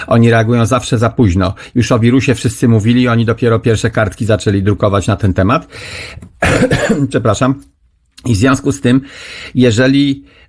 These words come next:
e, w zeszłym tygodniu, e, szef Światowej Organizacji Zdrowia w sprawie koronawirusa użył słów,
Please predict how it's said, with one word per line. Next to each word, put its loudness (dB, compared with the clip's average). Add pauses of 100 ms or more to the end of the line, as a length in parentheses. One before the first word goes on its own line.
(140)
e, 0
w -4
zeszłym 0
tygodniu, -2 (320)
e, 2 (1120)
szef -2
Światowej 0
Organizacji 0
Zdrowia -2 (140)
w -14
sprawie 0
koronawirusa 0 (640)
użył 4
słów, -2